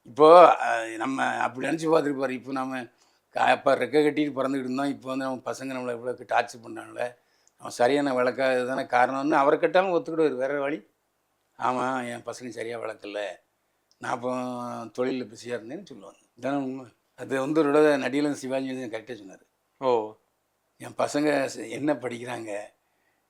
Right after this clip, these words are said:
Speaker 1: எனக்கு தெரியவே தெரியாது. நான் ஒரு நாளும் கேட்டதும் இல்ல. நான் எ-, எந்திரிக்கும் போது அவங்க தூங்கிட்டு இருப்பாங்க. அவங்க தூங்குன பிறகு நான் வீட்டுக்கு வருவேன்.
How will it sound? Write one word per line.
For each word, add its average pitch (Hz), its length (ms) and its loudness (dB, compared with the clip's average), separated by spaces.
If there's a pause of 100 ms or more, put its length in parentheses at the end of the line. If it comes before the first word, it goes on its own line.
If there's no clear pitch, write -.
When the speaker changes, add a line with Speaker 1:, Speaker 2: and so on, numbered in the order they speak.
(140)
Speaker 1:
எனக்கு - 480 -12
தெரியவே 117 200 -8
தெரியாது. 98 480 -14
நான் 104 120 -12
ஒரு 117 140 -10
நாளும் 131 180 -2
கேட்டதும் 123 420 -4
இல்ல. 101 260 -12 (460)
நான் 151 960 6
எ-, 127 320 -4 (240)
எந்திரிக்கும் 156 500 -2
போது 170 160 10
அவங்க 160 320 8
தூங்கிட்டு 165 140 4
இருப்பாங்க. 123 440 -6 (680)
அவங்க 196 340 8
தூங்குன 175 320 4
பிறகு 180 160 4
நான் 147 500 4
வீட்டுக்கு 131 280 -4
வருவேன். 107 240 -16